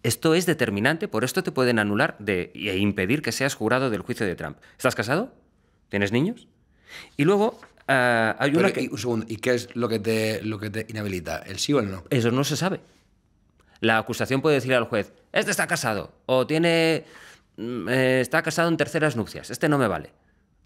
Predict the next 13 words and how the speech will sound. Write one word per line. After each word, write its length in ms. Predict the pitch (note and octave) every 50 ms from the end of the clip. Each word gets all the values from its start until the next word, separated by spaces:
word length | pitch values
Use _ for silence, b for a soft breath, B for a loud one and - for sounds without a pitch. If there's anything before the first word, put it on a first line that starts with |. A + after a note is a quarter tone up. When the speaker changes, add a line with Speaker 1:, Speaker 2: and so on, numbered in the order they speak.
| _ -
Speaker 1:
Esto 120 | - - D#3
es 60 | D3
arbitrario. 480 | D3+ C#3 G#2 - - D#3+ D3+ F#2+ - b b b b b b b b b _ _ _ _ _ _ _ _
Es, 160 | - - - - - E3+ -
fíjate, 440 | - - F3 - F3+ F3 F#3 G3+ A#3 - -
tan 140 | - B2+ A#2
arbitrario 380 | A#2 A2+ A2+ A#2 C#3+ E3+ F3 D3
como 180 | D3 B2 A2+
lo 80 | A2 G#2
que 80 | A2+
Speaker 2:
Está 120 | A2 - D3+
Speaker 1:
apru- 20 |
Speaker 2:
casado 340 | D3 - G#2+ C3+ E3+ F3 -